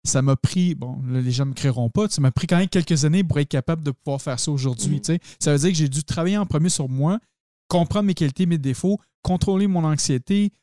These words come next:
Speaker 1: euh, de pas avoir peur que les gens peuvent rire de moi. Tu sais, ça veut dire qu'il faut que je rie de moi, faut que, tu sais, faut que je fasse de l'autodérision.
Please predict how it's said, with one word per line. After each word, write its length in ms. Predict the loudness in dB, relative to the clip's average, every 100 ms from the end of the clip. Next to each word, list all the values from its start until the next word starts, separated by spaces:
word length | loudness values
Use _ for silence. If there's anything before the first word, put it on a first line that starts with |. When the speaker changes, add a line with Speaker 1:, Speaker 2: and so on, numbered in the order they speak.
| _ -2
Speaker 1:
euh, 260 | 0 0
de 140 | 0 -2
pas 180 | -2
avoir 260 | 0 0 -2
peur 340 | -2 0 0
que 100 | 0
les 200 | 0 2
gens 180 | 2 2
peuvent 260 | 2 2 2
rire 280 | 2 2 2
de 140 | 2
moi. 320 | 2 0 0 -2
Tu 80 |
sais, 60 | -2
ça 100 | 0
veut 60 | 0
dire 140 | -2
qu'il 100 | -2
faut 120 | -2
que 60 | 0
je 100 | 0
rie 160 | 0 0
de 40 |
moi, 300 | 0 -2 -4
faut 100 | -6
que, 80 | -8
tu 120 | -4 -2
sais, 80 | -2
faut 60 |
que 60 | -4
je 60 | -4
fasse 160 | -2
de 60 | -2
l'autodérision. 560 | -2 -2 0 0 -2